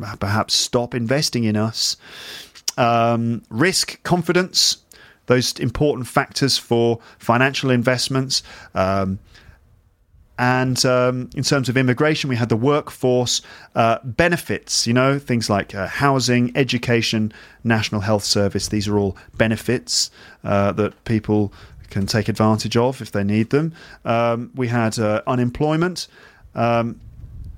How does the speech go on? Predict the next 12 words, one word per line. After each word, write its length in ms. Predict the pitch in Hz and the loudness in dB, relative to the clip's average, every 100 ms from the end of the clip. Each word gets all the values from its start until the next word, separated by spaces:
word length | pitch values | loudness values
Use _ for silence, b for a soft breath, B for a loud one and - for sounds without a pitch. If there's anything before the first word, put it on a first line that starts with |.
| - - - - - | -18 -20 -20 -20 -8
uh, 220 | 101 101 - | -2 -2 0
illegal 420 | 185 185 156 151 | 0 2 0 2
immigrants, 540 | 143 139 143 135 127 - | 2 2 0 0 -2 -2
economic 480 | 185 165 160 147 135 | 0 2 2 2 0
migrants, 840 | 131 123 113 113 113 120 - - - _ _ _ _ _ _ _ _ _ - - | 0 2 2 2 0 -2 -2 -2 -4 _ _ _ _ _ _ _ _ _ -10 -2
and, 380 | 107 107 101 107 | 0 2 0 2
uh, 320 | 101 98 98 B B B - | 2 2 0 B B B -2
and 100 | 117 | -2
that's 140 | 123 | -2
pretty 260 | - 147 131 | 0 2 2
much 260 | 113 - | 2 2
it. 320 | 127 90 - | 2 0 -6